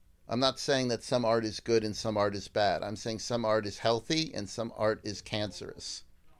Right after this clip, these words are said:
And I'd say there's a lot of cancer out there, right? And we need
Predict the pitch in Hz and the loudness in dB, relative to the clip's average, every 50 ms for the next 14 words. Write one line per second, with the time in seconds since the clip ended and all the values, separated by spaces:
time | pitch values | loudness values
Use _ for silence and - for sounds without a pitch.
0 | - _ _ - - - 110 110 110 110 - - 147 131 143 135 135 135 139 139 | -20 _ _ -20 -14 -6 -2 2 2 2 2 2 0 2 2 0 2 6 6 6
1 | 139 - - 147 147 156 139 - - 110 90 80 - - - - - - - - | 6 6 4 6 6 6 2 2 0 0 0 0 -2 -6 -8 -8 -10 -8 -4 -2
2 | - 107 110 113 - - 113 110 113 117 113 113 120 127 135 135 135 131 131 120 | 2 2 2 2 2 0 -2 0 0 2 2 2 4 4 4 6 6 6 4 2
3 | 117 | -2